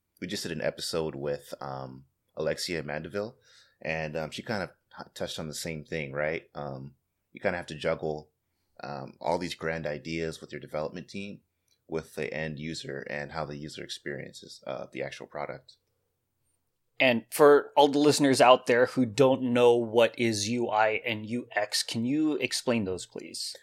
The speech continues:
Speaker 1: Sure. So a little bit about that. U I is user interface. Um, that's basically, um,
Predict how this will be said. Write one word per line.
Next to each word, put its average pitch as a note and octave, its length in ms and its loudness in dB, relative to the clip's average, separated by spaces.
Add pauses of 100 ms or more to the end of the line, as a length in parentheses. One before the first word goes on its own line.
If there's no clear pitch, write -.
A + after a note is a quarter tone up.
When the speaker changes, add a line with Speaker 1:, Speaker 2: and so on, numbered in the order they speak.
(200)
Speaker 1:
Sure. A#2 460 2
So A2+ 260 -2
a G#2 40 0
little B2+ 200 -2
bit C3+ 140 -2
about G#2+ 300 0
that. A#2 260 -4
U G2+ 280 -4
I G#2+ 240 0
is F2+ 300 -4
user F2+ 220 -8
interface. C3 680 -6 (500)
Um, F2 320 -4
that's F2+ 180 0
basically, F#2 920 -4 (320)
um, D#2 440 -6